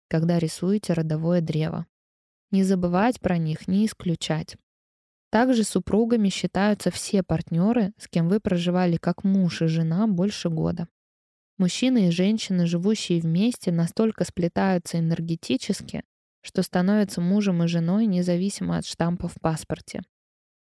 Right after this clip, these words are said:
Если мужчина и женщина живут десять и более лет вместе, они становятся единой экосистемой.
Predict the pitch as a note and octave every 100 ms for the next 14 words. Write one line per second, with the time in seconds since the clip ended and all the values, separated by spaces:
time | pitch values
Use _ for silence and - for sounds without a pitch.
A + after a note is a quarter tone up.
0 | _ - A3 A3+ G3 G3+ - G#3+ G3 F3+
1 | G3 F#3+ - F#3 E3+ F3+ F#3 F#3 F3 G3+
2 | G3 E3+ - F3 F3+ F3+ E3+ E3+ F3 F3+
3 | E3+ F3+ B3 - F3 - - F3 F#3 -
4 | E3+ E3+ G#3 A3 - E3 E3 E3 F3+ F#3+
5 | E3+ E3+ F3 - - - D#3+ D#3+ F3